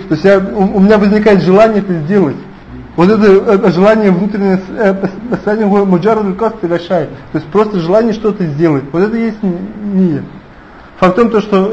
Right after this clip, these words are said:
э, к сожалению, многие мутахирун, то есть ния это самое простейшее мас-, масаля. Факт в том, то, что многие это до такой степени усложнило, то, что у многих, э, людей сейчас васвас начался.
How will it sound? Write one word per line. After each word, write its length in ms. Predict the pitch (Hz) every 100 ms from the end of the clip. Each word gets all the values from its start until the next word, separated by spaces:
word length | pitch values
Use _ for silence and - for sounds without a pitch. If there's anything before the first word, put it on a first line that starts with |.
| 214
э, 180 | 190 185
к 60 |
сожалению, 420 | 190 190 214 196
многие 560 | 180 180 202 190 185 180 -
мутахирун, 520 | 185 185 - 196 220
то 100 | 202
есть 120 | - - - 139
ния 320 | 185 240 254
это 180 | 240 190 -
самое 380 | 247 240 233 214
простейшее 680 | 214 202 233 220 214 202 196 - - - - - - - 247
мас-, 160 | 214 214 226 233 - -
масаля. 880 | 254 240 233 226 220 214 208 240 190
Факт 160 | 190 185
в 40 |
том, 120 | 233 208
то, 100 | 190
что 140 | 175
многие 440 | 180 196 185 185
это 120 | 170 160
до 320 | 156 160 160
такой 240 | 175 202 196
степени 340 | 202 190 170
усложнило, 480 | 180 - 180 196 190
то, 140 | 190
что 180 | - 175
у 40 | 170
многих, 280 | 190 190 190
э, 360 | 165 - 180 170
людей 260 | 165 208 185
сейчас 160 | 208 180 - - - - -
васвас 480 | 160 185 - 214 185
начался. 460 | 180 170 143 -